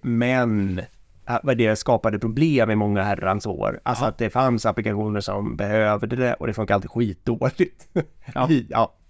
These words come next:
Speaker 1: det är ett av, det, jag tror det är ett av mina, om vi pratar problemområden så är det nog det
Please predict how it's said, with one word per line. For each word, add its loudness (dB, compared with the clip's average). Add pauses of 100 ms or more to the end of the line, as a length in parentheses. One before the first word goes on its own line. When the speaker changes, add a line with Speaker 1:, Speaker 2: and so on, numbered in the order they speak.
(160)
Speaker 1:
det 2
är 4
ett -4
av, 2
det, -2
jag 2
tror -2
det 4
är 4
ett -6
av 2
mina, 0
om -4
vi 2
pratar -2
problemområden 2
så -6
är -2
det -4
nog -6
det -4